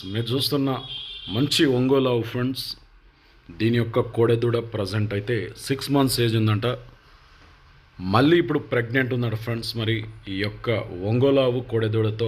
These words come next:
అయితే అమ్మకానికి రావడం జరిగింది. ఫ్రెండ్స్, వీడియో వివరాల్లోకి వెళ్తే, తెలంగాణ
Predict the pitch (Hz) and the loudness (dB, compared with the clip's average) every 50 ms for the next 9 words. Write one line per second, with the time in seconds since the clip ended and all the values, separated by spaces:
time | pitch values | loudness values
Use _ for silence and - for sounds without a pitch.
0 | 107 95 92 - 107 101 87 95 95 - 98 95 92 92 92 90 90 92 92 90 | -2 -4 -4 -6 -6 -6 -6 -8 -8 -8 -8 -10 -8 -8 -8 -8 -6 -6 -6 -8
1 | 98 95 95 98 104 113 127 123 123 - - - - - 156 160 156 160 - - | -8 -8 -6 -6 -4 -2 -2 -4 -4 -10 -14 -4 0 2 2 2 2 0 -2 0
2 | 123 147 160 160 170 165 160 151 151 151 147 143 - - 147 135 - 156 151 151 | 2 4 6 6 6 6 6 4 4 4 2 0 0 -2 -2 0 0 0 0 0
3 | 151 - - - - - - - - - _ - - - - 139 147 151 156 156 | -2 -6 -12 -20 -20 -20 -20 -20 -20 -20 _ -20 -8 0 4 4 6 6 6 6
4 | 156 156 | 6 4